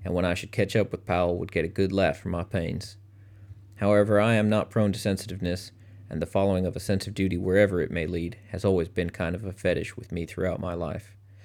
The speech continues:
which may account for the honors bestowed upon me by three republics, and the decorations and friendship of an old and powerful emperor and several lesser kings in whose service my sword has been red many a time.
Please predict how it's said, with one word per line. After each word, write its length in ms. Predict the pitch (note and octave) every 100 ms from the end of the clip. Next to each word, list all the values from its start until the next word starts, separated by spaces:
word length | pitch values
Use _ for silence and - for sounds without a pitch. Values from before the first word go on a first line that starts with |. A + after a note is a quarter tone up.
| - -
which 180 | - F#2+
may 160 | G#2 G#2
account 320 | - G#2+ F2
for 80 | F2+
the 140 | F#2+
honors 280 | F#2+ F2+ -
bestowed 420 | - F#2+ G2 G2
upon 280 | F#2+ F#2+ F2+
me 140 | F#2 F#2+
by 220 | F2 E2+
three 240 | - G2
republics, 640 | F#2 E2+ F2+ G#2 G2 - - - - - -
and 80 | E2
the 60 | -
decorations 640 | F#2+ F#2 F#2+ F#2+ F#2+ E2+
and 140 | G2
friendship 400 | F2+ F2 F2 -
of 100 | D2+
an 80 | E2
old 260 | F2 F2+ -
and 100 | F#2
powerful 400 | F2 F#2 F2+ F2+
emperor 340 | F#2 - F2+ F#2
and 160 | F#2+
several 300 | - F2+ F#2
lesser 240 | F#2+ G2 -
kings 420 | - E2+ E2 -
in 120 | -
whose 180 | G2+ -
service 380 | - E2+ D#2 E2
my 160 | E2+
sword 340 | - F2+ D#2 -
has 160 | D#2
been 220 | - F2
red 260 | F2+ F2 F2
many 240 | F2 F#2+
a 60 | F#2+
time. 420 | - - - -